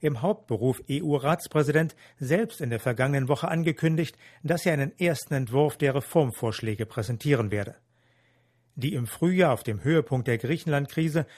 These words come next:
mit großem Pomp eingesetzte Arbeitsgruppe zur Rettung des Euro tritt ganz offensichtlich auf der Stelle. Die einen wollen dem Stabilitätspakt mehr Biss geben, um Schuldenmacher zu disziplinieren, die anderen wollen das nicht mehr so richtig.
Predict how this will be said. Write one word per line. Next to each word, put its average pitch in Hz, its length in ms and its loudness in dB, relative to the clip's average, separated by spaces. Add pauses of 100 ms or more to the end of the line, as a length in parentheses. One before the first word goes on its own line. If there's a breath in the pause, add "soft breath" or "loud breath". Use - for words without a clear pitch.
(180 loud breath)
mit 156 140 0
großem 165 380 -2
Pomp 196 340 0
eingesetzte 123 640 -4
Arbeitsgruppe 156 640 0
zur 139 180 0
Rettung 151 240 0
des 147 220 -2
Euro 165 360 4 (300 loud breath)
tritt - 300 0
ganz 156 280 0
offensichtlich 117 760 -2
auf 113 120 -6
der 120 140 -4
Stelle. 110 360 0 (640 soft breath)
Die 143 140 -6
einen 156 400 2
wollen 117 280 0
dem 110 140 -4
Stabilitätspakt 131 1000 -4
mehr 151 140 0
Biss 156 240 -2
geben, 170 340 0 (260 loud breath)
um 175 160 2
Schuldenmacher 131 760 -2
zu - 140 -4
disziplinieren, 156 920 -2 (340 soft breath)
die 190 200 -6
anderen 123 480 0
wollen 104 280 0
das 113 180 -6
nicht 131 220 -4
mehr 117 100 0
so 104 100 -2
richtig. - 480 -8